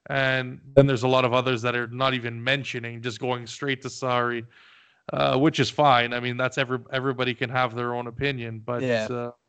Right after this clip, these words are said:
Speaker 1: what do you think about losing out on another player potentially?
Speaker 2: I don't know, because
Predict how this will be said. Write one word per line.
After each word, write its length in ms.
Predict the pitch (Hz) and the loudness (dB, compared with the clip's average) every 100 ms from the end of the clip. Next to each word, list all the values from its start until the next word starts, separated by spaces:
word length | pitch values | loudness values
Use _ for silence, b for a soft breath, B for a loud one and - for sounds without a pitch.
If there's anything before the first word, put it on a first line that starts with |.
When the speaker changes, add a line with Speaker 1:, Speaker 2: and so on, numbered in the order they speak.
| _ _ b b b b | _ _ b b b b
Speaker 1:
what 140 | 131 151 | 6 8
do 40 | |
you 60 | 156 | 8
think 180 | 165 | 6
about 160 | 156 147 | 6 6
losing 340 | 143 151 131 139 | 8 6 6 6
out 180 | 143 139 | 6 6
on 120 | 127 | 2
another 300 | 131 135 131 | 0 -2 -2
player 380 | - 151 135 117 | -4 -4 -4 -4
potentially? 640 | - 123 120 120 123 120 - _ _ _ _ - | -4 -4 -6 -6 -6 -6 -10 _ _ _ _ 0
Speaker 2:
I 100 | 185 | 4
don't 160 | 226 175 | 4 4
know, 240 | 170 117 107 | 4 4 2
because 580 | 139 160 147 131 - | -4 2 2 2 -4